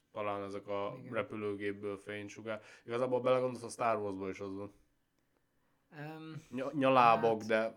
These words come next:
Speaker 1: érted? Tehát
Speaker 2: mert most a lézerfegyverre gondolsz?
Speaker 1: Igen, arra.
Speaker 2: Hát, ö, támadásra igen, de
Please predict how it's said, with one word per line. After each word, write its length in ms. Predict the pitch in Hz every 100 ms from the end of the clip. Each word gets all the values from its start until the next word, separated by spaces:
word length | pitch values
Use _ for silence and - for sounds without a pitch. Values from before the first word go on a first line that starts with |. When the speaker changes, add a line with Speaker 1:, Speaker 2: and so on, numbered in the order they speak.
| -
Speaker 1:
érted? 340 | 135 120 120
Tehát 180 | 110 113
Speaker 2:
mert 160 | 120 143
most 200 | 135 -
a 80 | 147
lézerfegyverre 680 | 120 117 135 143 139 143
gondolsz? 300 | 147 139 117
Speaker 1:
Igen, 200 | 120 110
arra. 380 | 110 107 104 101 _ _ _ _ _ _ _ _ _ _ _ _ _ _ _ _ _
Speaker 2:
Hát, 240 | - 147 -
ö, 240 | 147 147 117 110 -
támadásra 640 | 107 104 110 110 - 120
igen, 300 | 104 107 113
de 420 | 123 120 123 123